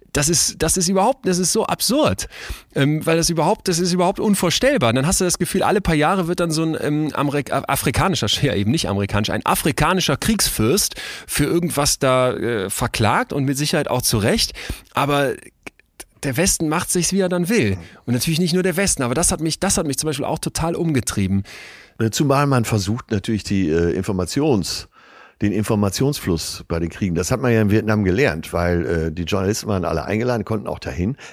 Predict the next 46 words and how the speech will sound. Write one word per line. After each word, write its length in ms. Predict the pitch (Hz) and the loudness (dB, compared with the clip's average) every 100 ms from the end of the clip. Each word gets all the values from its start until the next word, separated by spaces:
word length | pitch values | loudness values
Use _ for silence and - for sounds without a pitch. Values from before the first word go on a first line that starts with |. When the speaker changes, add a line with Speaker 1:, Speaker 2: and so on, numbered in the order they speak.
| - | -8
Speaker 2:
aber 120 | 90 | -6
das 100 | 85 | -4
hat 120 | 107 | -4
die 80 | 107 | -2
Stimmung 340 | - 202 160 | 0 0 0
natürlich 420 | - 85 87 82 - | 0 -2 -2 -2 -2
kippen 300 | - - 78 | -6 -2 -2
lassen, 260 | 71 - | -2 -4
in 120 | 82 | -4
den 100 | 90 | -2
U 80 | 90 | 0
S 180 | 87 - | 0 -2
A 380 | - 90 104 - | -2 0 -2 -4
eben 240 | - 87 92 | -4 -2 0
gegen 240 | 95 123 | 2 2
den 120 | 82 | 2
Krieg 280 | 71 85 80 | 0 -4 -4
kippen 240 | - - 76 | -4 -4 -4
lassen. 360 | 69 - 101 - - - - - - - - - | -4 -4 -6 -8 -18 -20 -18 -18 -18 -20 -12 -2
Und 240 | 101 98 | 0 2
Speaker 1:
Ja. 80 | 107 | 0
Speaker 2:
da 140 | 87 | 0
ist 200 | 113 - | 0 -2
man 140 | 147 151 | -2 -2
schlauer 340 | - 151 143 | -2 0 2
geworden, 480 | 95 69 65 - - | 0 0 -4 -4 -8
also 180 | - 90 | -4 -2
nicht 220 | 104 - | 0 2
nur 320 | 95 87 85 | 4 4 2
in 400 | 90 82 82 78 | 0 0 0 -2
den 60 | - | -2
U 100 | 85 | -2
S 180 | 85 | -2
A, 200 | - 104 | -2 -2
sondern 320 | 85 82 80 76 | 0 -2 -4 -6
auch 120 | 82 | -8
überall 280 | 82 80 76 | -6 -6 -6
woanders. 340 | - 87 76 | -6 -6 -6
Das 160 | 78 - | -8 -6
sehen 180 | 90 | -2
wir 360 | 82 80 78 78 - | -2 -2 -4 -8 -10
sowohl 500 | 92 92 98 113 113 | -4 -2 2 2 2
auf 220 | 110 92 | -2 -2
russischer 480 | 90 110 127 - 90 | 0 0 0 -2 -2
als 180 | 101 - | -4 -4
auch, 380 | 95 87 - | -4 -6 -8